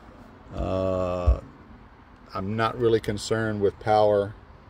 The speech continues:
handling as much as I am sound. I really wanna see how much pressure it puts in the car, um, the quality of the sound, at what point do you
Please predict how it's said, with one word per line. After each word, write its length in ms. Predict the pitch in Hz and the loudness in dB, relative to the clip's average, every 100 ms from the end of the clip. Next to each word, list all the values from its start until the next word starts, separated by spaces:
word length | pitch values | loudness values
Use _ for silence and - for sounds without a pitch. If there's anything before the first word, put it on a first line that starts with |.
| - - - - | -20 -20 -16 -8
handling 560 | 117 117 117 120 117 113 - - - - 113 | -4 -2 0 0 -2 -8 -16 -12 -6 -4 -2
as 180 | 101 | 0
much 240 | 117 110 113 | 2 0 0
as 140 | 98 | 0
I 140 | 107 107 | 0 0
am 180 | 98 | -2
sound. 500 | - - 98 80 73 - - - 82 | -4 -2 -2 -2 -6 -10 -14 -10 -4
I 40 | |
really 260 | 90 110 110 | 2 4 4
wanna 200 | 110 98 | 0 -4
see 480 | - 117 113 110 - - - - - - - - - - | 0 2 2 0 -6 -12 -12 -12 -12 -14 -16 -18 -18 -6
how 160 | 123 117 | -2 0
much 220 | 120 - | 0 0
pressure 360 | - 127 - 113 | 4 4 4 0
it 120 | - | 2
puts 300 | 117 113 - | 0 -2 -4
in 120 | 95 | -6
the 60 | 87 | -6
car, 460 | - 107 107 110 - - - - - - - - - - - - | -2 -2 -2 -4 -10 -18 -18 -20 -20 -20 -20 -20 -20 -20 -16 -10
um, 600 | 50 50 50 50 95 - - 87 | -8 -8 -8 -10 -12 -14 -16 -12
the 100 | 92 | -8
quality 540 | - 110 107 104 104 | 2 2 4 2 0
of 80 | 87 | 0
the 80 | 90 | -2
sound, 600 | - 113 110 110 110 110 - - - - - - - - | 0 0 2 0 -2 -8 -14 -20 -20 -18 -18 -18 -18 -4
at 160 | 104 95 | -2 2
what 280 | 101 110 - | 4 2 0
point 340 | 113 110 - | -2 -2 -2
do 80 | 104 | -2
you 340 | 98 95 92 | 0 -2 -2